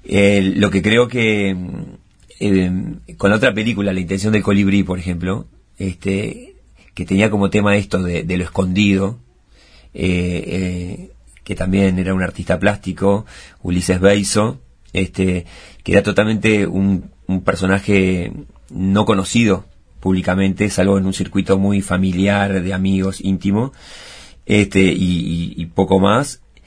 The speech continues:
Eh, la película como que, eh, visibilizó, este, a ese artista.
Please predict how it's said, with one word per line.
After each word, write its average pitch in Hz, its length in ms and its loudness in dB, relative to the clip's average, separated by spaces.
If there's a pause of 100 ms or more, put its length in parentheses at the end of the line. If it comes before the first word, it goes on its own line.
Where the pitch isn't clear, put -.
(1000)
Eh, 95 680 4 (360)
la 95 160 2
película 117 720 4
como 92 220 -6
que, 90 340 -2
eh, 92 280 2
visibilizó, 98 880 2 (200)
este, 90 520 -4
a 98 140 0
ese 98 160 0
artista. - 540 -2